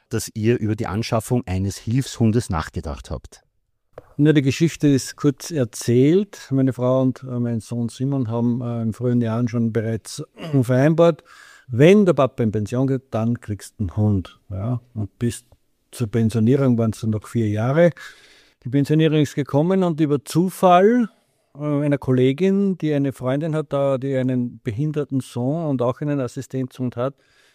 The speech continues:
Speaker 2: sind wir zu einer Adresse in Salzburg gelangt und dort haben wir dann angerufen, haben einen Termin vereinbart, haben ein Gespräch gehabt und dann haben sie gesagt, „Hallo, ihr kriegt einen Partnerhund“,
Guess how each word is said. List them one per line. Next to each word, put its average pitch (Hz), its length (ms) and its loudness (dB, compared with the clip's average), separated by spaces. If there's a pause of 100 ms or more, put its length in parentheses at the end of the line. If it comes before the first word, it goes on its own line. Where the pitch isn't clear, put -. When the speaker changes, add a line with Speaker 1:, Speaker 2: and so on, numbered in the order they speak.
Speaker 2:
sind 147 200 -4
wir 139 100 -2
zu - 100 -8
einer 131 200 0
Adresse 120 460 -4
in 117 60 -6
Salzburg 139 400 -8
gelangt 143 460 -4
und 131 160 -6
dort 127 240 -4
haben 127 80 -4
wir 127 80 -2
dann 113 180 -6
angerufen, 143 680 -4 (880)
haben 143 140 2
einen 139 100 4
Termin 170 280 4
vereinbart, 196 720 4 (180)
haben 147 160 -4
ein 147 80 -2
Gespräch 143 540 -4
gehabt - 360 -2
und 147 160 -6
dann 135 260 -2
haben 131 160 -2
sie - 100 -12
gesagt, - 440 -8
„Hallo, 127 280 -4
ihr 123 100 -6
kriegt - 380 -10
einen 113 240 -4
Partnerhund“, 95 760 -6